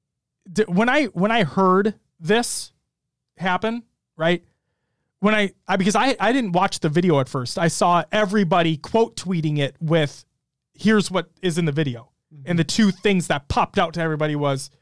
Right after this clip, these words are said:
Speaker 1: "This and this are being delayed."
Speaker 2: Yeah.
Speaker 1: Was I, am I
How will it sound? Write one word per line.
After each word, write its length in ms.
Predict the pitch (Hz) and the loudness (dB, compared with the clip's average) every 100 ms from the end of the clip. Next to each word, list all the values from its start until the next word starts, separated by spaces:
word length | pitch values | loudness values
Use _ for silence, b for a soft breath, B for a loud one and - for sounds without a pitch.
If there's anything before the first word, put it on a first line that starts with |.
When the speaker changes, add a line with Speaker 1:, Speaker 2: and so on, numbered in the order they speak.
| _ _ _ _ - | _ _ _ _ -8
Speaker 1:
"This 300 | 160 214 208 | -2 0 2
and 120 | 185 | 0
this 140 | 180 | 0
are 80 | 160 | -2
being 320 | 160 147 135 - | -2 -4 -4 -6
delayed." 320 | 143 139 _ _ _ _ | -6 -8 _ _ _ _
Speaker 2:
Yeah. 180 | 156 120 104 _ _ _ _ _ _ _ _ _ _ _ _ _ _ _ _ _ _ - | -10 -10 -12 _ _ _ _ _ _ _ _ _ _ _ _ _ _ _ _ _ _ -2
Speaker 1:
Was 240 | 185 214 | 0 2
I, 460 | 214 196 214 254 247 _ _ _ _ _ _ _ _ _ _ _ _ _ _ _ _ _ _ _ _ _ _ _ | 2 2 2 2 -2 _ _ _ _ _ _ _ _ _ _ _ _ _ _ _ _ _ _ _ _ _ _ _
am 260 | 190 190 214 | 0 2 2
I 380 | 214 220 247 | 2 2 0